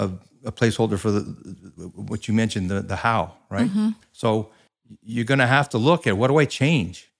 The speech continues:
Speaker 2: Mm-hmm.
Speaker 1: Um, and quite frankly, that's also the, the call of the gospel. I mean, I am who I am because of all kinds of things that have,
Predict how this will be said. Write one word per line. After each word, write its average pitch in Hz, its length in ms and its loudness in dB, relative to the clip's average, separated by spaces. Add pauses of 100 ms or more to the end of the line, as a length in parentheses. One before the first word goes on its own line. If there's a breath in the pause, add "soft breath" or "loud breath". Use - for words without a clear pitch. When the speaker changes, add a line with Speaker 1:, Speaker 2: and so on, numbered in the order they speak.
(100)
Speaker 2:
Mm-hmm. 185 400 -2
Speaker 1:
Um, 98 560 -4
and 123 360 0
quite 165 160 2
frankly, 156 280 0
that's 135 200 0
also 151 280 0
the, 139 200 2
the 123 180 -2
call 143 240 2
of 143 60 0
the 139 80 0
gospel. 123 520 -2 (600)
I 113 60 -4
mean, 117 220 2
I 117 120 4
am 135 200 6
who 135 140 6
I 135 80 4
am 139 400 4 (420)
because 131 600 4
of 113 500 -2
all 127 140 4
kinds 147 280 4
of 127 100 -4
things 135 540 0 (280)
that 113 120 2
have, 110 140 0